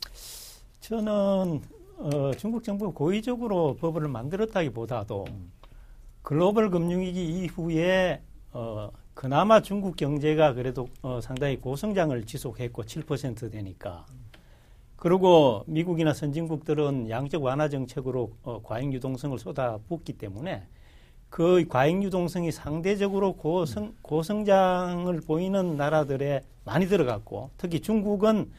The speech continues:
Speaker 1: 최근 몇 년간의 자본 자유화라든가 금리 자유화를 적극 추진하고 시장 개방을 추진했기 때문에 미래의, 어, 성장 가능성에 대한,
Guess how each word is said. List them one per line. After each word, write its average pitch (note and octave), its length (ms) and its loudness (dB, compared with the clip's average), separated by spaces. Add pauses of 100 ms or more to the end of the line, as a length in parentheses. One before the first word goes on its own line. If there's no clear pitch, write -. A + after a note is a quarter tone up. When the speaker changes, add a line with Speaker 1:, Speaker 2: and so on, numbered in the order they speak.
(400)
Speaker 1:
최근 F#3 360 2
몇 E3+ 160 4
년간의 D#3+ 880 4
자본 C#3+ 320 0
자유화라든가 C#3+ 720 2
금리 D3+ 320 -2
자유화를 C3+ 420 0
적극 C#3+ 280 -8
추진하고 C3+ 760 -4 (280)
시장 D3+ 360 0
개방을 D3 340 2
추진했기 D#3+ 600 -2
때문에 A#2+ 720 -4 (680)
미래의, G3+ 1080 8 (140)
어, C3 460 -2 (580)
성장 E3 440 2
가능성에 D#3+ 600 0
대한, G#2 480 -6